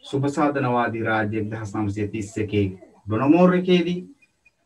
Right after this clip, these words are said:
අවම රාජ්‍ය අපි කතා කරන ධනේශ්වරයේ තුන්වෙනි කාර්තුව හැටියට හඳුනා ගන්නා අවම රාජ්‍ය එක්දහස් නවසිය හැත්තඅටේදී. මේක තමයි ධනේශ්වර ක්‍රමේ මාදිලි තුන ලංකාවේ ක්‍රියාත්මක වෙච්ච හැටි. එහෙනම් රජයේ වෙළඳ ඒකාධිකාරය අහෝසි කිරීම යනු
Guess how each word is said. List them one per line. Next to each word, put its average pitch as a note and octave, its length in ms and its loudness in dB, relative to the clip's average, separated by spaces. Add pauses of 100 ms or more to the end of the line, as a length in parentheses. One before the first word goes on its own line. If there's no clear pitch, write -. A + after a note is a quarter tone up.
(640)
අවම F#3 320 8
රාජ්‍ය C3 460 6
අපි B2 200 0
කතා A#2+ 260 -2
කරන A#2 220 -6
ධනේශ්වරයේ A#2 580 -4
තුන්වෙනි C3+ 360 -2
කාර්තුව A2 460 -2
හැටියට G2+ 280 -2
හඳුනා G2+ 380 2
ගන්නා G2+ 400 0 (1120)
අවම C3+ 300 2
රාජ්‍ය A2+ 380 0
එක්දහස් G#2+ 320 -6
නවසිය G2+ 280 -2
හැත්තඅටේදී. F#2+ 560 -4
මේක A#2+ 200 -2
තමයි B2+ 240 -2
ධනේශ්වර A#2 480 -4
ක්‍රමේ B2 300 -2 (400)
මාදිලි A#2+ 460 0
තුන C#3 200 -2
ලංකාවේ B2 400 0
ක්‍රියාත්මක A#2 400 -4
වෙච්ච A#2 200 -8
හැටි. A2 280 -6 (1400)
එහෙනම් B2+ 240 6
රජයේ D#3+ 360 6
වෙළඳ D#3 280 8
ඒකාධිකාරය D#3 960 6
අහෝසි A#2+ 360 -2
කිරීම B2+ 380 0
යනු B2+ 300 4